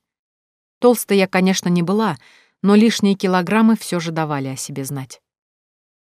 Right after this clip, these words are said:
«Ничего, похудеешь», — успокаивала меня Таня, держа на руках Машеньку.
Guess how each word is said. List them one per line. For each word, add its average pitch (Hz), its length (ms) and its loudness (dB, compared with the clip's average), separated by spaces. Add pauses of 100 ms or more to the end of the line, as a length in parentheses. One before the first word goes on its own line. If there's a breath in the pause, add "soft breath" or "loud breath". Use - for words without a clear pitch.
«Ничего, 175 560 0
похудеешь», — 180 880 0 (440)
успокаивала 151 680 -8
меня 156 260 -6
Таня, 190 260 0
держа 156 340 -4
на 156 100 -4
руках 156 320 -8
Машеньку. 147 520 -8